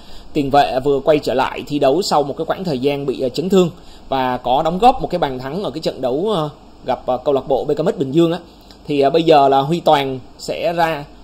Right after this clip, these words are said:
thi đấu cho câu lạc bộ Công an Hà Nội ở nửa mùa giải tới đây. À, như vậy là đây là một cái cuộc, à, trao đổi mà đôi bên cùng có lợi. À,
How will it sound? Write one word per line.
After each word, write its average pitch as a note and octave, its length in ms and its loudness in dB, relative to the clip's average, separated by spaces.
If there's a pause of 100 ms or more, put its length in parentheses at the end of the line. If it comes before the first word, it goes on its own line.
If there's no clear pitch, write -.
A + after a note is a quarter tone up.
(220)
thi D3 120 0
đấu C#3 260 4
cho D3 280 4
câu C#3+ 160 0
lạc C3 160 0
bộ A#2 220 0
Công D3+ 100 0
an C#3+ 140 -6
Hà C3 100 -6
Nội A#2+ 320 -4
ở G#2+ 340 -6
nửa A#2+ 240 -4
mùa D#3 140 0
giải A#2 260 -4
tới D#3+ 120 2
đây. D3+ 120 4 (600)
À, A#2+ 80 -6
như D3 140 -2
vậy D#3+ 180 4
là C3 220 2
đây D#3 140 6
là D3 60 0
một C3 120 -4
cái F3 120 -6
cuộc, C#3 200 2
à, B2+ 160 4
trao E3+ 240 4
đổi A2+ 240 4 (340)
mà B2 380 -6
đôi D#3 160 4
bên D#3 260 4
cùng C3 160 -4
có D3 80 4
lợi. D#3 180 6 (680)
À, C#3 60 0